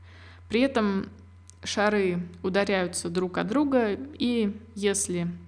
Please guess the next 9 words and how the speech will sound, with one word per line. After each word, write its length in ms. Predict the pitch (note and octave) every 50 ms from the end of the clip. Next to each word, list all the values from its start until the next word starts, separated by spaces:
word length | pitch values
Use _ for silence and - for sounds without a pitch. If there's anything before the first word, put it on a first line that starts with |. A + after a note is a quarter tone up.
| - -
между 380 | - F#3+ F#3+ F#3+ F#3 - F3+ F3
шарами 440 | - - F#3+ F#3+ F#3+ F3+ F3 F3 F3
находится 540 | F3 F3+ F3 - - F3 E3+ E3+ F3 -
кристалл, 540 | - - - G3 - - - F#3+ C#4 D4 - - - - - - - - - - - - -
то 120 | - G#3+
он 220 | B3 C4+ C4+ A#3+ G#3
начинает, 760 | G#3 - - G#3+ A3 A#3 A#3+ A#3 A#3 A#3 - - - - - - - -
а, 240 | - F#3+ F#3 F3+ F3+ F3+
ломаться 800 | F3 F3+ F3+ G#3 A#3 C4 B3+ B3+ - - - A3 G#3+ A3 A3+